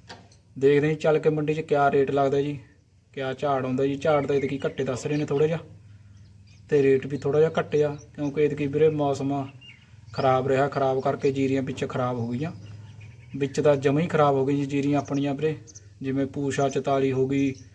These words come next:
ਹੋਰ ਕਈ ਬੀਜ ਨੇ ਵੀਰੇ, ਜਿਵੇਂ ਪੀ ਆਰ ਇੱਕ ਸੌ ਇਕੱਤੀ ਹੋ ਗਈ। ਇਹਦਾ ਜੀ ਜਿਹੜੀਆਂ ਪੀ ਆਰ ਵਰਾਇਟੀ ਨੇ ਵੀਰੇ, ਇਹ ਤਾਂ ਬਹੁਤ ਜ਼ਿਆਦਾ ਖਰਾਬ ਹੋ ਗਈਆਂ, ਬਹੁਤ ਜ਼ਿਆਦਾ ਨੁਕਸਾਨ ਹੈ ਜੀ ਆਪਣੇ ਤਾਂ ਉਰੇ।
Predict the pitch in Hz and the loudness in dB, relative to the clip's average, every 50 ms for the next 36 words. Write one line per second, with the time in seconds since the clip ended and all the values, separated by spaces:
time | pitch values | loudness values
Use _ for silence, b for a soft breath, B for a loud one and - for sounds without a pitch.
0 | b b b b b b _ - 147 151 156 151 - 175 170 170 170 160 156 165 | b b b b b b _ 2 4 4 4 4 2 -2 0 0 0 -2 -2 -2
1 | 165 160 165 165 160 151 160 165 175 170 156 165 165 165 156 - - - - 156 | -2 0 2 2 2 0 0 -2 -2 -2 -2 -2 -2 -2 -2 -4 -6 -10 -8 0
2 | 151 151 151 147 147 - - 160 147 - 156 - - - 160 151 143 147 147 139 | 2 4 4 4 2 0 -2 -2 -2 -2 -4 -6 -6 -6 -2 2 2 2 4 2
3 | 147 147 147 143 143 - b b b b b b b b b b b _ _ - | 0 -2 -2 -4 -6 -10 b b b b b b b b b b b _ _ -12
4 | 156 147 160 165 160 165 160 151 151 156 151 170 180 180 170 156 151 151 156 151 | -2 0 0 0 2 0 -2 0 0 0 0 0 -2 -2 -2 -2 2 4 6 6
5 | 151 143 156 156 151 143 151 151 151 143 156 160 160 165 165 156 156 156 139 147 | 6 4 4 4 4 4 2 0 0 0 2 2 2 2 0 0 0 0 0 2
6 | 143 147 143 139 139 139 139 - 135 131 127 127 127 135 139 131 135 143 123 131 | 0 0 0 0 0 -2 -2 0 0 0 0 -2 -4 -4 -6 -4 -2 -2 -2 -2
7 | 135 135 139 131 135 131 131 135 123 - 139 127 127 127 127 127 135 127 127 - | 0 0 -2 -2 -2 -2 -4 -4 -4 -4 -4 -4 -4 -4 -2 -2 -4 -4 -4 -6
8 | 135 131 127 139 135 135 147 | -8 -4 -2 -2 -2 -2 -4